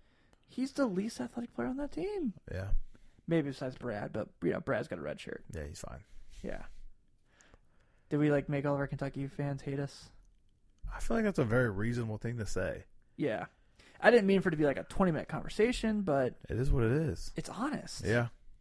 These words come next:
Speaker 1: You know, and we're not Kentucky fans.
Speaker 2: No.
Speaker 1: But we feel like you guys should be this big-time thing.
Speaker 2: Right.
Speaker 1: You guys come to us all the time, and you're like, "Oh, yeah, B B N."
Speaker 2: Yeah.
Speaker 1: on, on U F K. We got John Wall. We got Anthony Davis. We got Karl Anthony Towns.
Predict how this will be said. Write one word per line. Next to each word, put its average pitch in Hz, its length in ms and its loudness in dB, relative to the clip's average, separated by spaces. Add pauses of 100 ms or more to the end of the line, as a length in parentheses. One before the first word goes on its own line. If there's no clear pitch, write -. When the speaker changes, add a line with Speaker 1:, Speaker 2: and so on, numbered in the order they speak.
(240)
Speaker 1:
You 170 100 0
know, 180 240 2 (320)
and 202 260 2
we're 214 140 8
not 262 160 2
Kentucky 196 380 0
fans. 156 580 -4
Speaker 2:
No. 135 280 2 (360)
Speaker 1:
But 185 260 8 (200)
we 170 320 2
feel 269 400 0
like 247 260 2
you 226 60 -4
guys 226 200 0
should 208 220 -12
be 196 180 0
this 202 320 -2 (260)
big-time 214 440 4
thing. 214 420 0
Speaker 2:
Right. 76 260 0 (140)
Speaker 1:
You - 100 -2
guys 202 220 4
come 185 280 2
to 185 120 6
us 190 160 2
all 185 160 4
the 185 60 -10
time, 175 300 0
and 151 60 -4
you're 170 80 2
like, 175 140 2
"Oh, 269 140 4
yeah, 247 300 4
B 240 160 0
B 233 220 2
N." 247 400 0 (340)
Speaker 2:
Yeah. - 80 -2
Speaker 1:
on, 220 200 6
on 226 280 6
U 220 140 8
F 190 120 0
K. 240 540 4 (240)
We 240 100 2
got 214 180 4
John 160 220 2
Wall. 240 360 8
We 240 100 4
got 196 140 6
Anthony 160 300 2
Davis. 226 460 6
We 254 60 4
got 196 120 6
Karl 175 200 4
Anthony 147 200 -2
Towns. 240 720 4